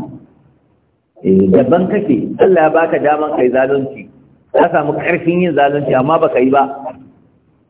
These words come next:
Ka ji tsoron Allah. Ba za ka zama daidai da wanda shi bai samu dama ba ma, ballanta na yi zalunci.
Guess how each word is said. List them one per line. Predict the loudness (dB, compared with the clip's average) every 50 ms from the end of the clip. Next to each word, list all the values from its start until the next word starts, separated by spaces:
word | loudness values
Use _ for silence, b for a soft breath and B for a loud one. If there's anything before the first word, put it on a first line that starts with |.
| -6
Ka | -4 -2
ji | -2 0 0
tsoron | 2 2 2 2 2 2 0
Allah. | 0 0 0 0 0 -2 -4 -6 -6
Ba | -4 -2 0
za | 0 0 0 0 0
ka | -2
zama | 0 0 0 0
daidai | 0 0 0 0 0
da | 2 0 0
wanda | 0 -2 -2
shi | -2 -2 -2
bai | -2 0
samu | 0 -2 -2 0 0
dama | -2 0 0 -2 -2
ba | -2 -2
ma, | 0 0
ballanta | 0 0 -2 -2 -4 -8 -12 -8
na | -4 -4 -4 -4
yi | -4
zalunci. | -6 -6 -6 -8 -12 -20